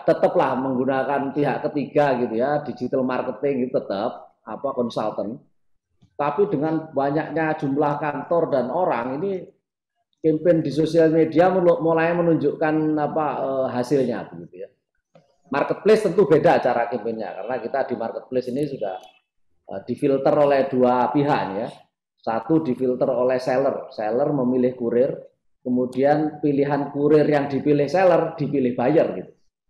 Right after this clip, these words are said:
Jadi kena filter dua kali kita ini. Nah, ini treatmentnya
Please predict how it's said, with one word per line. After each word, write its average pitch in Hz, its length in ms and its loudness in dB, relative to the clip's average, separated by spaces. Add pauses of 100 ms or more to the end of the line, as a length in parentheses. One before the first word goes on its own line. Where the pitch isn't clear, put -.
(300)
Jadi 104 160 -4
kena 131 320 -6
filter 131 320 -2
dua 120 260 2
kali 131 320 -2
kita 95 240 -8
ini. 82 140 -16
Nah, 87 180 -12
ini 165 160 4 (720)
treatmentnya 165 400 4